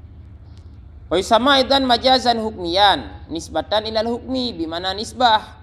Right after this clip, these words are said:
liwuku'il, liwuku'ihi fil hukmi bil musnadi alal musnad ilaih. Dan dinamakanlah makan majaz hukmi. Eh, dan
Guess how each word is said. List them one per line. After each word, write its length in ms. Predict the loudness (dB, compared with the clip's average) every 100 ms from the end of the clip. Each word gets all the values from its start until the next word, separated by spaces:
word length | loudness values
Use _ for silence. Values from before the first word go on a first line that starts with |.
| -16
liwuku'il, 720 | -12 -10 -10 -10 -8 -8 -10 -6
liwuku'ihi 880 | -6 -6 -6 -8 -6 -6 -6 -6
fil 240 | -6 -8 -6
hukmi 320 | -8 -6 -6
bil 180 | -6 -8
musnadi 460 | -8 -8 -8 -8 -8
alal 300 | -6 -6 -6
musnad 320 | -10 -10 -8
ilaih. 240 | -10 -10 -14 -20 -20 -20 -20 -20 -20 -20 -20 -20 -20 -20 -20 -20 -20
Dan 240 | 2 4 4
dinamakanlah 640 | 0 -2 0 0 0 -2
makan 260 | -2 -2 -2
majaz 240 | -2 -2 -2
hukmi. 720 | -2 -4 -4 -4 -4 -10 -16 -20 -20 -20 -20 -20 -20 -20 -20
Eh, 320 | -18 -18 -18 -20 -20 -14
dan 180 | -2 0